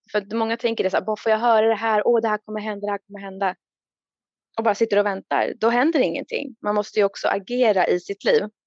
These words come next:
Eh, och göra det du är, det du ska göra, så att säga. Det är då det händer. Eh, och sen så tipsade jag då Malin om, så att du måste gå till henne. <laughs> Det var så himla häftigt.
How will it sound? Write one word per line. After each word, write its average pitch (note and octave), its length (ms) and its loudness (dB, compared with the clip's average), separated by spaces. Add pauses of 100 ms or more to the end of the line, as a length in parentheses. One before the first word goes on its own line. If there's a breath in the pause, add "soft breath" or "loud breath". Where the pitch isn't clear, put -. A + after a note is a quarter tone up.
(880)
Eh, F#3 260 0
och - 240 -2
göra F3+ 240 4
det F3 200 2
du F3 200 0
är, F3 300 0 (880)
det G3 80 2
du F3+ 80 2
ska F#3+ 280 0
göra, F#3+ 440 2
så - 140 -6
att - 100 -10
säga. - 200 -2 (1040)
Det G#3+ 60 0
är G#3 40 0
då G3+ 180 4
det F#3+ 60 4
händer. G3 320 -4 (1000 soft breath)
Eh, F3+ 520 -4
och G#3+ 120 0
sen G#3 180 2
så G3+ 140 -2
tipsade F#3 500 -2
jag E3+ 240 2
då E3 140 0
Malin E3+ 400 2
om, D#3+ 120 0
så F3+ 80 0
att F#3 60 2
du G3 60 2
måste G3+ 360 0
gå G3 260 2
till F#3+ 200 -2
henne. G3 260 0
<laughs> - 540 -8
Det C#4 160 -4
var C#4+ 80 2
så D4 180 -4
himla G#3+ 220 2
häftigt. G3+ 480 0